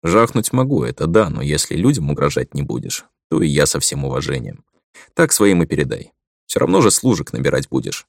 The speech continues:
«А как же?» огладил белую бороду домовенок. «Чай не пацан, самому по двору да авину шнырять.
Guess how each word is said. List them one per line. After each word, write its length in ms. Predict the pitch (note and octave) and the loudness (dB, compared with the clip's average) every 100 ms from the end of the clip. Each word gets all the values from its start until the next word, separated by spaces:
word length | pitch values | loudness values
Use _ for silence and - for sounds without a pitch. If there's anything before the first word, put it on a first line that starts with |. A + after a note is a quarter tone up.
| _ _ _ _ _ | _ _ _ _ _
«А 180 | - E3 | 2 4
как 280 | B2+ C2+ - | 2 0 -6
же?» 160 | - _ _ _ - | -16 _ _ _ -6
огладил 480 | D#2+ F#2+ D3 E3 | 0 4 6 4
белую 360 | E2+ F#2+ G#2+ G2+ | 4 4 4 4
бороду 400 | C#2+ C#2 C#2+ D#2+ | 2 0 0 2
домовенок. 680 | D#2+ E2 E2+ C#2 - - _ _ _ _ _ _ _ _ | 2 2 0 -2 -8 -16 _ _ _ _ _ _ _ _
«Чай 260 | - F2+ G2+ | 0 4 6
не 120 | A#2 | 6
пацан, 580 | D3+ D3 F#2+ F#2+ F2 D#2 | 6 4 4 4 2 -2
самому 420 | - G2 G#2+ F#2 | -2 2 4 4
по 120 | - F2+ | 2 2
двору 280 | F2+ F2+ | 4 4
да 180 | E2 F2+ | 4 4
авину 320 | G#2 F#2+ C2+ | 4 4 2
шнырять. 540 | - D#2 C2+ A1+ - | -4 -4 -4 -6 -10